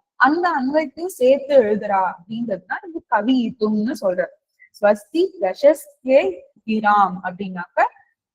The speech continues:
புன் சொல்லே, ஆஹ், புன் சொல்லேமான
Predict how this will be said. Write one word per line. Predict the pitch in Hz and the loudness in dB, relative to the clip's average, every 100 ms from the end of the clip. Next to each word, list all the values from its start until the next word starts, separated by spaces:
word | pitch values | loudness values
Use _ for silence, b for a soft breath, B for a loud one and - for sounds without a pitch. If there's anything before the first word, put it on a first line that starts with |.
| _ | _
புன் | 262 349 453 | 0 0 -2
சொல்லே, | - 262 247 254 254 247 233 | 0 0 2 2 2 2 0
ஆஹ், | 202 190 185 - | -2 -2 -2 -2
புன் | 269 339 359 | 0 0 0
சொல்லேமான | 330 294 277 254 214 202 196 190 | 2 4 2 -2 -2 0 0 0